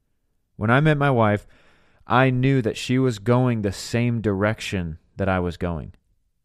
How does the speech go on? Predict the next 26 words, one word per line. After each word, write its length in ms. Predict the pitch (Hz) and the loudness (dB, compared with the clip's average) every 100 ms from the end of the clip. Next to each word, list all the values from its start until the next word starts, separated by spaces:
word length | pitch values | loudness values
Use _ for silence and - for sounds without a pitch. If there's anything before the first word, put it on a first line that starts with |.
| _ _ _ | _ _ _
And 160 | 117 113 | -6 -2
so 200 | - 104 | 0 0
I 200 | 110 120 | 2 0
knew 340 | 117 135 139 | 2 4 6
that 120 | 107 | 4
I 160 | 101 113 | 4 2
wanted 480 | 113 113 127 139 110 | 2 2 2 0 -2
to 140 | 117 | -2
be 140 | 104 104 | 0 -2
yoked 540 | 87 104 110 - - - | 0 2 2 -2 -12 -4
with 280 | 101 101 | -2 -2
her. 440 | 92 87 95 67 - _ _ _ _ _ _ _ _ _ _ | -4 -4 -4 -4 -12 _ _ _ _ _ _ _ _ _ _
And 180 | 123 127 | -2 0
that 140 | 117 | 0
when 160 | 123 135 | 2 2
I 80 | 120 | 2
yoked 360 | 110 156 185 | 4 2 2
myself 380 | 131 113 117 98 | -2 0 0 -2
with 140 | 101 | -2
her, 280 | 107 104 101 - - - - | -2 -2 -2 -6 -20 -20 0
it 160 | 123 | 0
would 260 | 117 131 104 | 4 2 4
be 260 | 120 113 131 | 0 2 4
easy. 440 | 160 117 78 - - - - - - _ _ _ _ _ _ _ - _ _ _ _ _ _ _ _ _ _ _ | 4 2 -4 -12 -18 -20 -20 -20 -20 _ _ _ _ _ _ _ -20 _ _ _ _ _ _ _ _ _ _ _
Jesus 340 | 135 156 160 | 2 2 0
says, 420 | - 139 131 107 | 0 0 0 -2